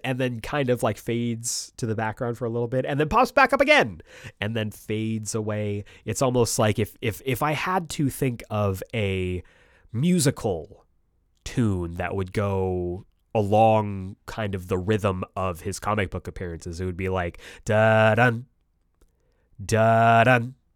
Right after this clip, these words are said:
you know, with, with long breaks in the middle until, you know, he gets to Underworld. He's slowly popping out. He's like, dun, dun, dun, dun, dun, dun, dun, dun. And then we get to Suicide Squad King Shark, and it's dun-,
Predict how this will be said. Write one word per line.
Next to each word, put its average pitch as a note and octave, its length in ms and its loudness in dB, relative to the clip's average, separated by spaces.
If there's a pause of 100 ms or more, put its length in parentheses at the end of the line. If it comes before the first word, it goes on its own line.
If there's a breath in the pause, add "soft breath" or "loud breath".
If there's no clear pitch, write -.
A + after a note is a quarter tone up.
(100)
you A2+ 60 2
know, G#2 120 6
with, A2 220 4
with G#2+ 160 0
long B2 480 4
breaks G#2 500 -4
in G#2 80 -8
the F#2+ 80 -4
middle F#2 380 -4
until, F#2+ 640 -2 (300 loud breath)
you G2+ 80 -8
know, F2+ 180 0
he F#2+ 180 -4
gets G2+ 360 -2
to F#2 440 0 (260 loud breath)
Underworld. F2+ 600 -2
He's F2+ 180 -2
slowly G#2+ 640 -2
popping G#2 400 -2
out. G2+ 60 -4
He's F2+ 100 -6
like, F2+ 120 -10
dun, G2 180 -8
dun, A2 200 -8
dun, G2+ 200 -8
dun, A2 180 -10
dun, G2 180 -12
dun, G#2+ 220 -10
dun, G2 200 -8
dun. A2 220 -8 (220 loud breath)
And A2 100 -2
then A2 80 0
we A2+ 80 0
get B2 120 2
to - 60 -4
Suicide E3 360 6
Squad E3+ 220 4
King E3+ 140 -6
Shark, D3+ 200 0
and E3+ 80 4
it's D#3+ 140 4
dun-, E4 260 8